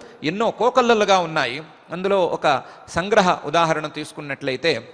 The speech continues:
దత్తాత్రేయ స్వామి వారి దగ్గర పింగళనాగుడు అనే ఒక ఆయన ఉండేవాడు.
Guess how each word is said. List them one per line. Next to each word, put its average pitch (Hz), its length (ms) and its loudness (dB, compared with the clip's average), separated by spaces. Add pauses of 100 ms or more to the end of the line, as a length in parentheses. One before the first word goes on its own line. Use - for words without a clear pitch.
(580)
దత్తాత్రేయ 208 600 2
స్వామి 180 300 -4
వారి 165 200 4
దగ్గర 151 420 0 (1200)
పింగళనాగుడు 175 920 2 (120)
అనే 220 120 -10
ఒక 208 160 -8
ఆయన 123 180 -6
ఉండేవాడు. 87 400 -12